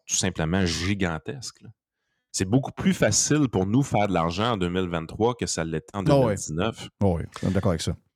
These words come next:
Speaker 1: Je pense que le, dans le milieu du média, c'est, c'est, ça, c'est, c'est un peu ce qui est fascinant parce que une business comme Radio Pirate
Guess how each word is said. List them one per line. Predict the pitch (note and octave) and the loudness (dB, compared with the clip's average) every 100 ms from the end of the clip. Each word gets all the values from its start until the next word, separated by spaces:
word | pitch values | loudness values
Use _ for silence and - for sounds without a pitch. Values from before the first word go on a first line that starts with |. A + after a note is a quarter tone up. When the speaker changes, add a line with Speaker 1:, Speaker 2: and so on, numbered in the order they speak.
| _ _ - | _ _ -12
Speaker 1:
Je | - | -2
pense | A2+ B2 A#2 | 2 2 2
que | A2 | 2
le, | F#2 F2+ F2 E2+ E2+ | 2 4 4 2 2
dans | F2 | 0
le | F2+ | 0
milieu | F2+ G2+ | 2 4
du | A2+ G2+ | 2 2
média, | F#2 D#2 F2+ A#2+ F3 | 0 0 2 4 2
c'est, | - - - - | -2 -6 -8 -12
c'est, | - - | -10 -2
ça, | - | 0
c'est, | F#3+ B2+ G#2+ | 4 4 2
c'est | - | 2
un | G2 | 2
peu | A2+ | 2
ce | D#3+ | 2
qui | G#2+ | 2
est | |
fascinant | G2+ F#2+ - F#2+ G2+ G2 | 2 0 -2 -2 -2 0
parce | F#2 | 0
que | - F#2 _ _ - _ | 0 -2 _ _ -20 _
une | F#2+ G2 | -2 2
business | A#2+ B2 F#3+ | 4 4 2
comme | - B2 | 2 2
Radio | G#2+ G2+ A#2+ A#2 | 2 2 0 0
Pirate | - F2 F2 - - | 0 2 2 0 -4